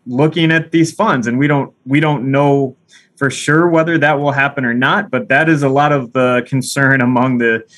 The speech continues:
individual operators here at the state capitol. The funds we do know about, the money we do know about with Lee Chatfield,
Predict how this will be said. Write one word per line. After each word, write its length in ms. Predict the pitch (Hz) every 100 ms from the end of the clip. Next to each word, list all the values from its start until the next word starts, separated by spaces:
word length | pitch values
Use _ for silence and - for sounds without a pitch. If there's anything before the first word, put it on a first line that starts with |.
| _ -
individual 800 | 143 127 135 127 127 123 120 -
operators 840 | 127 139 143 127 123 113 113 104 - _
here 480 | 123 135 131 123 - _ 127
at 120 | 107
the 100 | -
state 460 | - 131 123 123 _
capitol. 560 | 151 143 135 107 98 - _ _ _ _ _ _ _ -
The 120 | 139
funds 360 | 135 185 190 156
we 120 | 143
do 280 | 110 208 233
know 220 | 190 170
about, 360 | 165 165 170 -
the 80 |
money 220 | 139 156 156
we 160 | 139
do 260 | 117 190 202
know 220 | 180 151
about 340 | 131 127 120
with 220 | 98 120 131
Lee 140 | 120
Chatfield, 760 | - 123 113 - 117 110 104